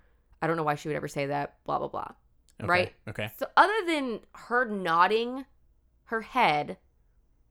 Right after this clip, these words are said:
Speaker 1: that we're being told she did
Speaker 2: Mm-hmm.
Speaker 1: with her face
Speaker 2: Mm-hmm.
Speaker 1: fucking split apart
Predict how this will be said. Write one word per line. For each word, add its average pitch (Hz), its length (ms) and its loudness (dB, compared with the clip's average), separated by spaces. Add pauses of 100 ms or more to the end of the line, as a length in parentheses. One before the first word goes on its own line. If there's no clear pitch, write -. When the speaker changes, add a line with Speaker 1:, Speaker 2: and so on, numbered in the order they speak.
(280)
Speaker 1:
that 151 160 -2
we're 175 140 0
being 202 260 -4
told 220 300 -4
she 269 180 -6
did 180 460 0 (100)
Speaker 2:
Mm-hmm. 104 320 -6
Speaker 1:
with 175 160 0
her 185 140 -2
face 202 480 -2
Speaker 2:
Mm-hmm. 113 120 -4
Speaker 1:
fucking 214 360 0
split 208 460 -8
apart 208 580 2